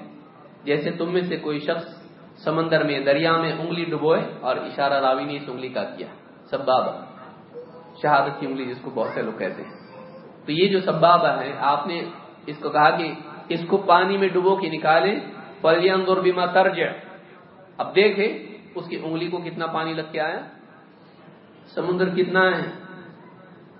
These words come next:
اور انگلی کو ڈبونے کے بعد جو پانی اس کی انگلی میں آیا، اس کے ساتھ آیا، وہ کتنا ہے؟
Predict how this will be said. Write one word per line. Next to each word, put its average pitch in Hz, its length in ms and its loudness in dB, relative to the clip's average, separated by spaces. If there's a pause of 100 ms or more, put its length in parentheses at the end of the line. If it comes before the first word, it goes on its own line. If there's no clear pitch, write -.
(140)
اور 143 180 4
انگلی 185 400 -2
کو 156 480 0
ڈبونے 190 400 2
کے - 120 -4
بعد 156 300 6
جو 180 60 -2 (120)
پانی 170 360 4
اس 208 160 -2
کی 180 60 0
انگلی 165 280 -2
میں 160 200 -4
آیا، 117 280 0 (340)
اس 139 140 -10
کے 147 120 -6
ساتھ 147 300 4 (100)
آیا، 120 400 2
وہ 120 60 -10
کتنا 120 320 -12
ہے؟ - 200 -12